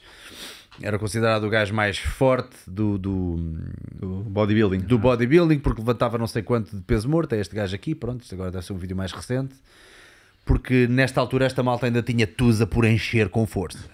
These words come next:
Speaker 1: É um bocadinho
Speaker 2: Acho
Speaker 1: como o
Speaker 2: que
Speaker 1: Ronnie Coleman. Mas o recorde do Johnny Jackson foi batido pelo tal Stan Efferding.
Speaker 2: Pa-,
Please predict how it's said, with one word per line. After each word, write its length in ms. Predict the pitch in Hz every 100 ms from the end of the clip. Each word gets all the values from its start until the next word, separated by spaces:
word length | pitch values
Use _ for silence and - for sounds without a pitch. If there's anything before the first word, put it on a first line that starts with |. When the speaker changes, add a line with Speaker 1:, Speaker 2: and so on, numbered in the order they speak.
| -
Speaker 1:
É 80 | 80
um 60 | 85
bocadinho 320 | 98 92 101
Speaker 2:
Acho 80 | 98
Speaker 1:
como 100 | 95
o 60 |
Speaker 2:
que 60 | 101
Speaker 1:
Ronnie 160 | 101 98
Coleman. 380 | 107 90 80 71 - _ - - - - _
Mas 640 | 156 160 160 160 160 -
o 100 | 147
recorde 580 | 127 143 123 143 135 127
do 80 | 131
Johnny 360 | 104 135 131
Jackson 520 | 110 120 131 117 131 120
foi 280 | - 143
batido 460 | 120 117 - 120 110
pelo 240 | - 113 110
tal 260 | 117 110
Stan 320 | 104 - 107 104
Efferding. 540 | 104 - 104 104 107 - - - -
Speaker 2:
Pa-, 300 | 127 107